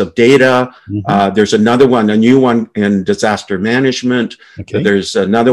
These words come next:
Speaker 1: one, autonomous vehicles, et cetera. And you can join. They're open, open platforms where you can contribute your talent and your expertise.
Speaker 2: Terrific. So, Stephen, I'm going to now move to the last segment of our conversation, which is some questions for you personally.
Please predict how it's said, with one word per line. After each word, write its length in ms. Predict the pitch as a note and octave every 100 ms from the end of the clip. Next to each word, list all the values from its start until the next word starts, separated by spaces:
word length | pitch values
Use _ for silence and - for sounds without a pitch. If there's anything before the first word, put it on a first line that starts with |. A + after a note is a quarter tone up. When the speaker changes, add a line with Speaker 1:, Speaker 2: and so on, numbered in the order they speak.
| A#2
Speaker 1:
one, 100 | G#2+
autonomous 540 | F#2+ - A2+ A2+ G2
vehicles, 420 | - B2+ B2+ F#2+ G2+
et 100 | -
cetera. 240 | F#3 A#3+ G2+ G#2+
And 100 | D3
you 100 | F#3+
can 140 | D#3
join. 280 | D3+ G#3 A#2+
They're 240 | A#2+ - D3+
open, 420 | E3+ E3 D#3 D3 - - _ D#3
open 160 | D#3+ D#3+
platforms 480 | E3 G#3 B2 G2+ G#2+
where 80 | B2+
you 40 | D3
can 80 | B2
contribute 380 | B2+ - C#3 C#3+
your 60 | G#2+ -
talent 280 | D3+ C3 G#2
and 80 | G#2+
your 100 | G#2+
expertise. 680 | - - A2 - - - - _ _
Speaker 2:
Terrific. 520 | C#3 D#3 D#3 E2+ - _ - - - -
So, 80 | -
Stephen, 280 | - F#3 F3
I'm 140 | D#3+ D#3
going 80 | E3
to 60 |
now 160 | C#3 C#3
move 380 | D3 B2+ C3+ C#3+
to 60 | C3+
the 80 | G#2+ F#2+
last 300 | A2 A2+ - -
segment 260 | G#2+ G#2 G#2
of 100 | G#2+
our 80 | G2+
conversation, 640 | G2 F#2+ F#2+ F#2+ - F2+ G#2+
which 100 | B2
is 60 |
some 120 | D3
questions 420 | C#3+ C3+ - F3 -
for 60 |
you 140 | B2+ B2+
personally. 720 | - F#2 - - D#2+ C#2